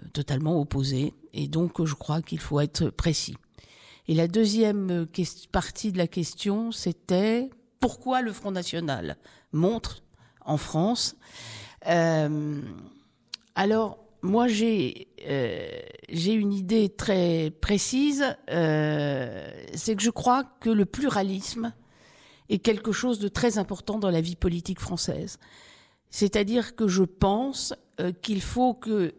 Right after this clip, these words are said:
les électeurs aient capacité de choisir entre plusieurs familles poli-,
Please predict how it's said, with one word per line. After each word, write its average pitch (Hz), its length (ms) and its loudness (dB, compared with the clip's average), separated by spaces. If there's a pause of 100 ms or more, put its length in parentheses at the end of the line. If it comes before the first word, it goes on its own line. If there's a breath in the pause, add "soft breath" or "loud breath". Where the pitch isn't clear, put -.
les 240 380 4
électeurs 180 840 -4 (560 soft breath)
aient 208 180 2
capacité 220 800 0
de 185 120 -2
choisir 196 880 -2 (360)
entre 208 400 2
plusieurs 208 720 0 (340 soft breath)
familles 214 380 -2
poli-, 185 380 -4